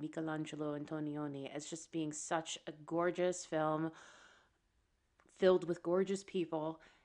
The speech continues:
and they're all filled with ennui, and it just makes me wanna make a big plate of pasta and drink some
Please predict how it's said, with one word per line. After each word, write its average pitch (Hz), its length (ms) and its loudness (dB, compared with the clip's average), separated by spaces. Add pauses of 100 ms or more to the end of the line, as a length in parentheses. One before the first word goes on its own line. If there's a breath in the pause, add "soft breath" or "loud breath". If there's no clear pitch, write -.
(140)
and 156 640 0 (160)
they're 175 240 -2
all 180 240 4 (320)
filled 240 240 10
with 226 140 8
ennui, 147 540 2 (1200 soft breath)
and 165 160 4
it 160 220 0
just - 200 -4
makes 165 240 -2
me 170 60 0
wanna 156 260 0 (1200)
make 165 240 -2
a 160 60 0
big 156 240 -4
plate 165 160 -2
of 156 80 -6
pasta 151 340 -4
and 143 220 -6
drink 143 220 -12
some 143 200 -10